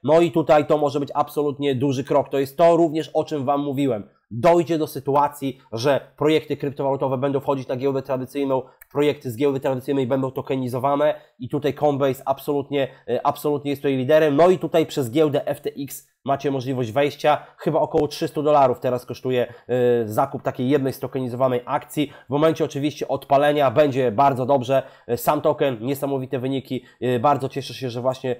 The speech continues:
F T X tutaj wybrałem jako token giełdowy, który był w moim wallecie. E, no i będę kupował, taką decyzję podjąłem. E, także będę wchodził tutaj w te ipo,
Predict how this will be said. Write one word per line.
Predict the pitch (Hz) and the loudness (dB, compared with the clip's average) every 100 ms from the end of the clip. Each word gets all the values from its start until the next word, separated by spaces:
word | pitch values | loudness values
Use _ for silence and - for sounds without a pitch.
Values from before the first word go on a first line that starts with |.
| _ - | _ -6
F | 135 | -4
T | - | -2
X | 135 - | -4 -4
tutaj | 120 127 | -4 -2
wybrałem | 120 135 131 127 | 0 2 2 2
jako | 120 113 | -4 -6
token | 131 127 | -6 -4
giełdowy, | 113 120 123 120 | -4 -2 -2 -2
który | 139 123 | -4 -2
był | 127 117 | -2 -2
w | |
moim | 120 120 117 | -2 -2 0
wallecie. | 139 139 151 143 - - | 0 2 0 0 -6 -4
E, | 123 | 2
no | 135 175 | 6 6
i | 185 156 _ _ 113 | 4 0 _ _ 0
będę | 151 180 165 | 4 4 2
kupował, | 147 135 151 160 170 | 0 2 6 6 6
taką | - 143 147 | 2 -2 0
decyzję | 139 139 135 131 | -2 -2 -4 -4
podjąłem. | 135 123 139 147 139 - _ _ _ _ - | -2 2 4 4 2 -8 _ _ _ _ -8
E, | 127 | -4
także | 117 117 117 | -2 -4 -2
będę | 139 135 | -2 -2
wchodził | - 143 127 | -2 -2 -4
tutaj | 127 135 127 | -6 -4 -4
w | - | -2
te | 127 | -4
ipo, | - 147 - 127 | -4 -4 0 0